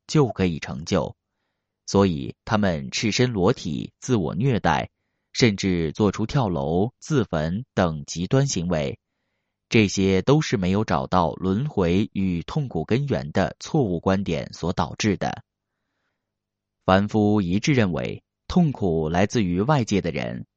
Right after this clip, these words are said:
物或其他事物。虽然从表面上看起来，痛苦源自于外界，这谁也无法否定，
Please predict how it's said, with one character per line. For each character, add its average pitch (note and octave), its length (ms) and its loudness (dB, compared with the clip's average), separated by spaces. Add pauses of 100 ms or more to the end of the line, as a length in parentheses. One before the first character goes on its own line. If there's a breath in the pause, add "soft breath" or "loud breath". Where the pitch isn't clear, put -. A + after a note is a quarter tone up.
物 D3 340 0 (180)
或 F2+ 460 2
其 F#2+ 240 -4
他 C#3 160 2
事 C3+ 220 0
物。 D2 260 -4 (600)
虽 A2 160 4
然 F#2 400 2
从 G2 300 -2
表 D2 260 -4
面 D3 180 2
上 G2 160 -2
看 G2+ 220 -2
起 F#2 120 -6
来， B1 280 -4 (320)
痛 D#3+ 200 4
苦 E2+ 380 -2
源 F2 240 0
自 B2+ 160 -2
于 E2+ 100 -2
外 A2 280 2
界， D2 320 -4 (280)
这 G2+ 360 4
谁 F#2 240 -2
也 C3+ 180 0
无 E2+ 180 -4
法 G#2+ 180 2
否 D2 220 -6
定， G2+ 300 0